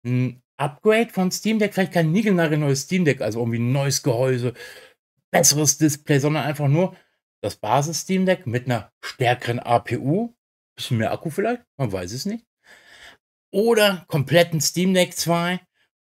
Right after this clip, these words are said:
oder eine Steam Machine. Oder es könnte natürlich auch gut, so gut ein Controller sein. Man weiß es momentan nicht. Aber man kann schon festhalten eigentlich,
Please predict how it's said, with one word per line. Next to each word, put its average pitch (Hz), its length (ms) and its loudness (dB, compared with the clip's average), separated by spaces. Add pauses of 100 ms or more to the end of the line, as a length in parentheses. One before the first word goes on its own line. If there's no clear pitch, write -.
oder 165 240 6
eine 143 240 0
Steam 151 360 6
Machine. 180 680 4 (600)
Oder 143 220 6
es 143 100 -4
könnte 147 220 2
natürlich 143 400 2
auch 131 100 2
gut, 139 200 -2
so 143 100 -4
gut 143 320 -2 (140)
ein 147 80 -10
Controller 202 540 4
sein. 92 280 -8
Man 135 180 2
weiß 151 220 2
es 143 140 -6
momentan 92 400 -10
nicht. 87 160 -18 (480)
Aber 170 500 2
man 120 140 -4
kann 139 180 2
schon 135 180 -4
festhalten 107 580 -2
eigentlich, 113 420 -6